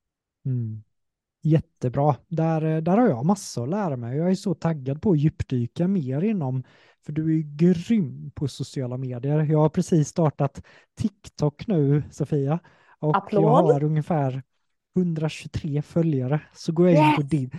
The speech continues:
Speaker 1: så går jag in på din profil och så ser jag att du har flera hundratusen och då, då
Speaker 2: <laughs>
Speaker 1: känner man sig rätt liten.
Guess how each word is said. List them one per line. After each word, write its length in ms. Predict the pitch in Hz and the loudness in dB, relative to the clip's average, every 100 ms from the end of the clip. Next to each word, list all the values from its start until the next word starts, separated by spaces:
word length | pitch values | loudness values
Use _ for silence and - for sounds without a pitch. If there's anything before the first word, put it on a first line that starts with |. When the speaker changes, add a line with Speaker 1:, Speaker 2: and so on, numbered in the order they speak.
| - | -16
Speaker 1:
så 120 | - | -8
går 120 | 170 202 | 0 2
jag 80 | |
in 80 | 190 | 2
på 100 | 165 | 0
din 320 | 170 156 135 | -4 -4 -6
profil 580 | 135 170 - 190 135 135 | -6 -6 -2 -2 -2 -2
och 140 | 147 139 | -2 -2
så 120 | 156 | -6
ser 180 | - 147 | -4 -2
jag 80 | |
att 60 | 139 | -2
du 80 | 147 | 2
har 140 | 151 | 0
flera 180 | 147 165 | 2 0
hundratusen 960 | 151 139 127 131 - 135 120 - 147 143 | 0 -2 -6 -8 -4 -4 -4 -8 -6 -2
och 100 | 147 | 0
då, 140 | 147 - _ - 311 | 0 -2 _ 0 4
då 80 | 180 | 4
Speaker 2:
<laughs> 0 | |
Speaker 1:
känner 280 | 226 220 165 | 6 4 4
man 180 | 170 180 | 2 2
sig 100 | 262 | 2
rätt 160 | 190 | 0
liten. 680 | 180 190 185 - - 151 | 0 0 0 -4 -6 -6